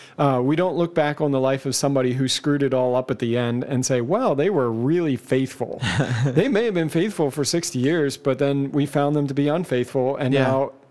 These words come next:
Speaker 1: that's
Speaker 2: None
Speaker 1: a
Speaker 2: of
Speaker 1: mark
Speaker 2: that
Speaker 1: of
Speaker 2: mattered anymore,
Speaker 1: unfaithfulness.
Speaker 2: yeah.
Speaker 1: So being faithful and trustworthy and all of that is what you're doing now and what you've done in the past.
Speaker 2: Yeah.
Speaker 1: And I feel like a lot of millennials and people younger than me and even people my age will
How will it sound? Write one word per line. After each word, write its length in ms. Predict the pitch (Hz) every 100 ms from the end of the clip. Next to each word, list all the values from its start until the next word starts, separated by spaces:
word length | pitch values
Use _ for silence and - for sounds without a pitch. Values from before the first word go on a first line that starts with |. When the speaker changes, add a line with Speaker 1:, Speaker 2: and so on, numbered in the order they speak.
| -
Speaker 1:
that's 140 | 123
Speaker 2:
None 100 | 123
Speaker 1:
a 20 | 131
Speaker 2:
of 40 |
Speaker 1:
mark 220 | 135 127
Speaker 2:
that 20 | 131
Speaker 1:
of 0 |
Speaker 2:
mattered 280 | 139 151 123
anymore, 280 | 202 214 170 110 107
Speaker 1:
unfaithfulness. 120 | 107
Speaker 2:
yeah. 260 | 127 123 107 -
Speaker 1:
So 380 | - 165 156 - 143
being 320 | 160 233 208
faithful 680 | 170 180 185 - 143 131 131 -
and 200 | 131 127
trustworthy 760 | 165 156 - 127 123 120 127
and 140 | 131
all 200 | 135 156
of 120 | 147 117
that 260 | 117 117 -
is 180 | 147 123
what 260 | 139 156
you're 140 | 156 143
doing 320 | 147 139 120
now 320 | 127 139 147 -
and 380 | 151 156 160 139
what 180 | 139
you've 180 | 147 131
done 180 | 127 127
in 80 | 117
the 80 | 113
past. 480 | - 117 - - -
Speaker 2:
Yeah. 260 | 131 113 107
Speaker 1:
And 440 | - 139 135 131 - - - _ -
I 140 | 143
feel 240 | 147 190 202
like 160 | 190
a 60 | 160
lot 200 | 147 147
of 60 |
millennials 560 | 139 139 147 151 147 139
and 120 | 127
people 360 | 123 151 139 127
younger 560 | 127 139 143 139 139 143
than 180 | 139
me 280 | 131 135 139
and 160 | 143 135
even 240 | 143 139
people 240 | 127 143 131
my 220 | 120 131
age 340 | 127 123 120 -
will 480 | 139 135 131 123